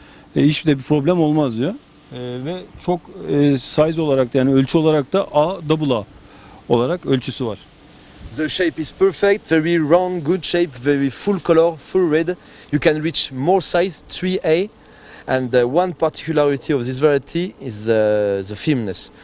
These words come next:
Speaker 2: You, this variety, you can pick it, uh, like this, and you can send until China. We have very good grower in Chi-, in Chile. It's coming tomorrow morning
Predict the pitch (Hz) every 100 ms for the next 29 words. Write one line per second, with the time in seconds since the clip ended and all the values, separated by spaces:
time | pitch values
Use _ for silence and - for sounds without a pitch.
0 | - - - 123 127 127 113 135 165 160
1 | 196 202 139 127 - 175 - 180 - -
2 | - - - 117 107 120 110 131 180 -
3 | - - - 120 123 135 127 - 170 175
4 | 196 - - - 131 - 151 - 147 131
5 | 98 101 - - - - 135 156 139 131
6 | 156 147 135 208 156 170 165 175 175 -
7 | - 123 120 - 165 160 214 - 135 -
8 | 143 135 123 196 180 151 156 147 156